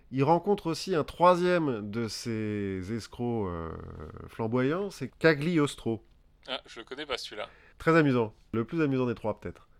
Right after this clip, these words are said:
Speaker 1: Qui est, euh, le, la même chose, euh, un escroc qui est, euh, vaguement franc-maçon, enfin il est même très franc-maçon parce qu'il crée, euh, le rite égyptien chez les francs-maçons, qui donc, euh, se fait passer pour un occultiste, pour un alchimiste, et berne plein de gens. C'est des vrais escrocs quoi, c'est vraiment des types.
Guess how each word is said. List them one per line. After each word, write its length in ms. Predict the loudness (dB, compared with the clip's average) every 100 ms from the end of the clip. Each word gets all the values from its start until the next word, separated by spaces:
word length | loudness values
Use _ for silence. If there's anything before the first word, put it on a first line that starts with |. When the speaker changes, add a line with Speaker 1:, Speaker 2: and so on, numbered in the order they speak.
| _
Speaker 1:
Qui 320 | -14 -4 4 8
est, 160 | 10
euh, 160 | 12 12
le, 180 | 10 10
la 180 | 8 6
même 120 | 4
chose, 320 | 2 0 -2 -6
euh, 240 | -4 -2
un 120 | 0
escroc 640 | 0 -2 2 6 8 6 2
qui 280 | -2 2 6
est, 140 | 8
euh, 80 | 6
vaguement 800 | 4 2 2 4 2 0 -2 -4
franc-maçon, 480 | -4 -4 -2 -2
enfin 180 | -4 -2
il 80 | 0
est 40 |
même 220 | 2 2 0
très 220 | 2 2
franc-maçon 420 | 2 0 0 -4
parce 180 | -6 -6
qu'il 140 | -8
crée, 380 | -10 -2 2 4
euh, 140 | 4 2
le 100 | 0
rite 220 | -2 -4
égyptien 400 | -4 -6 -8 -8
chez 120 | -8 -10
les 80 |
francs-maçons, 400 | -8 -8 -8 -8
qui 160 | -10 -8
donc, 300 | -4 -4 -2
euh, 120 | -6
se 140 | -6 -6
fait 140 | -6
passer 300 | -6 -6 -6
pour 180 | -6 -6
un 100 | -6
occultiste, 560 | -6 -6 -4 -4 -6 -4
pour 140 | -4
un 100 | -4
alchimiste, 640 | -6 -6 -4 -2 -4 -8 -20 -20 -4
et 120 | -2
berne 380 | 4 8 8 6
plein 280 | 2 2 2
de 60 |
gens. 400 | 2 2 0 -4 -10
C'est 160 | -6 -2
des 100 | -2
vrais 280 | 2 4 4
escrocs 360 | 0 0 0 0
quoi, 160 | -6
c'est 120 | -6 -2
vraiment 280 | 0 2 2
des 140 | -2
types. 340 | -4 -6 -6